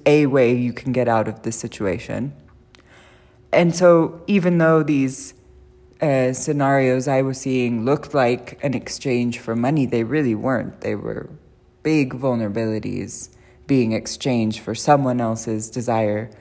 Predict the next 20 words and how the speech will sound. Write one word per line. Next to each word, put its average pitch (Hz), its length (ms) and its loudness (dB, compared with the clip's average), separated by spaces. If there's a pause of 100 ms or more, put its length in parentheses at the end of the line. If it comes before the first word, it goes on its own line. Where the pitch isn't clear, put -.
(540)
to 147 80 -4
have 120 280 -2
power 107 340 2
and 110 140 -6
control. - 460 -6 (1700)
And 190 160 6
I 185 80 6
think 190 280 0
that 185 220 6
was 143 520 2 (200)
the 165 140 -2
most, 139 480 0
uh, 117 400 2 (720)
revelatory 139 720 4
part. - 420 -2 (240)
My, 151 420 2
my 151 240 6
own 170 300 4
judgments, 123 880 -2 (640)
um, 127 640 2